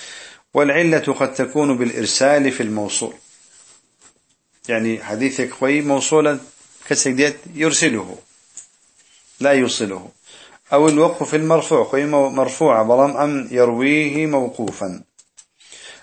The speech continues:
"أو بدخول حديث في حديث". دو حديث تيك الله وكات. دو متن بارشي لم حديث، بارشي حديث، أي هينت تيك الله وكات.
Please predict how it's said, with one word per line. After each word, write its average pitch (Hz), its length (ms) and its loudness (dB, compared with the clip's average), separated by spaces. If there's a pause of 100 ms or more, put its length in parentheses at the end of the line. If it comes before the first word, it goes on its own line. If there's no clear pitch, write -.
(120)
"أو 143 100 6
بدخول 156 540 2
حديث 151 400 0
في 151 340 2
حديث". 160 380 2 (1040)
دو 143 100 -2
حديث 139 400 -4
تيك 156 200 0
الله 127 200 4
وكات. 92 400 -8 (420)
دو 131 160 0
متن 107 340 -6
بارشي 120 380 0
لم 120 140 -4
حديث، 117 200 -8 (100)
بارشي 117 420 -4
حديث، 123 360 -6 (440)
أي 117 100 -2
هينت 113 380 -2 (1000)
تيك 123 200 -2
الله 101 320 0
وكات. - 220 -12